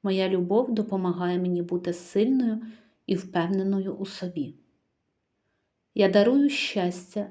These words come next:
і оточую свого партнера турботою та гармонією. Тільки я вирішую, яким бути нашим стосунком. Я залучаю шанувальників своїми перевагами.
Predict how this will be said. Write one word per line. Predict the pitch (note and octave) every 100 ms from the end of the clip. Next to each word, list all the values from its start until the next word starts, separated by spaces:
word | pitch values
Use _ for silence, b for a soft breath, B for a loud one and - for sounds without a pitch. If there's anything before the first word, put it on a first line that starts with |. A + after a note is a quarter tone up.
| -
і | G#3
оточую | F3+ F#3+ F3+ - F#3+
свого | - - F3+ F3+
партнера | F3+ F3 - G3 A3+ C4
турботою | A#3+ - F3 E3 F3+ F#3 A3+ A3
та | G#3
гармонією. | F#3+ F#3 F#3+ F3 D#3 D#3 E3 E3+ F3 - _ _ _ _ _ _ _ _ _ _ _ _ _ _
Тільки | B3+ B3+ - C#4+
я | A#3 F3
вирішую, | E3+ E3+ F3 F3 - F3+
яким | F3 E3+ - C4 A#3+
бути | G#3 G#3 G#3+
нашим | F3 E3+ - F#3
стосунком. | - G3 - - E3+ D#3+ - E3+ - _ _ _ _ _ _ _ _ _ _ _ _ -
Я | F3+
залучаю | E3+ F3+ F#3+ - A3+ A#3+
шанувальників | A#3 A#3 G3 F#3 G3+ C4 C4 - A3+
своїми | - - F3 F3 F#3+
перевагами. | G#3 G#3 G#3+ F#3+ F3 D#3+ E3+ F3 F#3